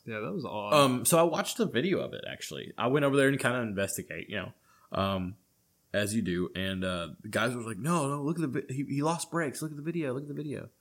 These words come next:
Speaker 2: And, like, at first I was like, "Ah, lost brakes, you know, whatever."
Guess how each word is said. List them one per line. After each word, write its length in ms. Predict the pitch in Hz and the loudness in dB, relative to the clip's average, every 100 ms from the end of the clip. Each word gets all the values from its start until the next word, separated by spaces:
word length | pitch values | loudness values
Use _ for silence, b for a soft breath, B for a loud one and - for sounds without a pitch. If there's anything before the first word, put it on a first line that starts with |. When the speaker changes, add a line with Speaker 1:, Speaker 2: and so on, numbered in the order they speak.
| b b b b b | b b b b b
Speaker 2:
And, 120 | 123 | -2
like, 200 | 131 117 - - | 0 -2 -6 -4
at 120 | 131 | 0
first 200 | 196 196 | 2 2
I 40 | 113 | 0
was 60 | |
like, 160 | 104 - | -2 -2
"Ah, 400 | 120 117 101 90 | 0 4 2 2
lost 460 | 85 90 95 90 - | 0 2 2 0 -4
brakes, 580 | 87 90 90 76 65 - | 0 2 2 -2 -8 -8
you 80 | 85 | -6
know, 260 | 82 92 | -4 -2
whatever." 680 | 90 92 92 92 85 80 - | 0 0 0 0 0 -4 -6